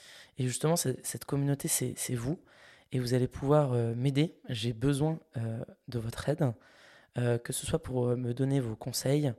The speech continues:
euh, vos feedbacks, mais aussi, par exemple, euh, à la fin, euh, des épisodes, euh, de m'adresser, euh, les questions que vous auriez aimé que je pose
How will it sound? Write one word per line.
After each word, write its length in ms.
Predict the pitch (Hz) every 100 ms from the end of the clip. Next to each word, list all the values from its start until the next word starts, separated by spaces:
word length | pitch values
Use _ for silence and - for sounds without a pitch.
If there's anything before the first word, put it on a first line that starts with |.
| - - _ _ 113
euh, 420 | 113 110 113 113
vos 140 | 107
feedbacks, 560 | 127 143 127 151 - - _ - - _
mais 140 | 131 131
aussi, 260 | 135 -
par 140 | 175 131
exemple, 500 | 127 151 180 - -
euh, 320 | - 120 120 -
à 100 | 127
la 100 | 123
fin, 420 | - 151 156 139
euh, 20 |
des 220 | 123 120 123
épisodes, 520 | - - 135 160 131 - - - -
euh, 240 | 117 117 117
de 340 | 123 120 120
m'adresser, 600 | 120 131 131 135 - 147
euh, 80 | 131
les 100 | 120
questions 380 | 120 123 - 156 - _ -
que 100 | 127
vous 140 | 120
auriez 340 | 120 123 131
aimé 240 | 147 147 151
que 140 | 135
je 140 | 127 -
pose 340 | 147 175 135